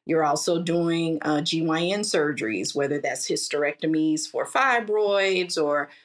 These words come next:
uh, minimally invasive type surgeries as well. Um, and so it's a process. It seems like a long time, but it, it definitely goes quickly.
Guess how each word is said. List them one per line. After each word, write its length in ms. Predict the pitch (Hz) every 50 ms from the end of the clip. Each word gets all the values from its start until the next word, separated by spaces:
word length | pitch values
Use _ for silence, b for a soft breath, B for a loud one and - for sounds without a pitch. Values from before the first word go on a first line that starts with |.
| b b b b -
uh, 140 | 156 156 151
minimally 640 | 156 165 175 175 175 175 175 170 170 165 165 165 160
invasive 580 | 156 156 151 160 160 180 190 190 - 170 175 175
type 360 | - - 202 190 190 190 190
surgeries 1000 | - - - 214 202 196 196 202 190 190 190 196 196 190 190 185 185 180 - - b b b b b b b
as 240 | - 170 165 156 -
well. 540 | 180 214 233 165 143 131 - 123 - - - - _ _ -
Um, 220 | 175 165 165 165 -
and 160 | - 170 175
so 200 | 170 - 196 185 190
it's 140 | 196 196 185
a 40 |
process. 680 | 170 - - 311 349 311 247 - - 170 156 151 151 -
It 140 | 180 170 -
seems 540 | - - 269 294 311 320 330 320 330 330 -
like 280 | 269 269 277 294 285
a 60 | 277
long 300 | 269 262 254 254 269 269
time, 360 | 262 - 277 233 226 226 214 185
but 100 | 190 190
it, 180 | 185 175 - -
it 180 | 180 180 170 170
definitely 600 | 185 185 185 - 220 202 185 - - 180 180 175
goes 640 | - 170 165 165 160 160 160 156 151 151 - - -
quickly. 600 | - - - 147 - - - - - - 175